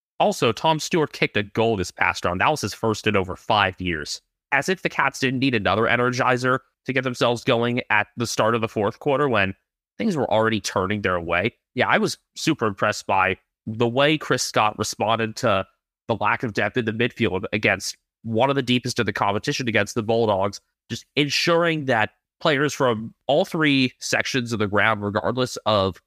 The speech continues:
where the ball was, were going back and supporting, that they made sure to have decent numbers at any spot on the ground. That's the way to make up for, you know, deficits in,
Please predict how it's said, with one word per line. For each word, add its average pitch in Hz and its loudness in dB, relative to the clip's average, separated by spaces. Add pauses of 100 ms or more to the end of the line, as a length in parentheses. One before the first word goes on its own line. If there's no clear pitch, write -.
where 110 2
the 120 2
ball 107 0
was, 110 0
were 98 0 (220)
going 120 0
back 113 2
and 107 -2
supporting, 95 -4
that 92 0 (300)
they 110 -2
made 120 0
sure 120 -2
to 107 -2
have 127 0 (100)
decent 120 -4
numbers 110 0 (160)
at 113 0
any 175 0
spot 131 -2
on 117 2
the 110 -2
ground. 95 -2 (460)
That's 196 0
the 277 0
way 233 2
to 202 -2
make 175 0
up 139 0
for, 123 0 (140)
you 98 -4
know, 92 0 (460)
deficits 120 2
in, 104 0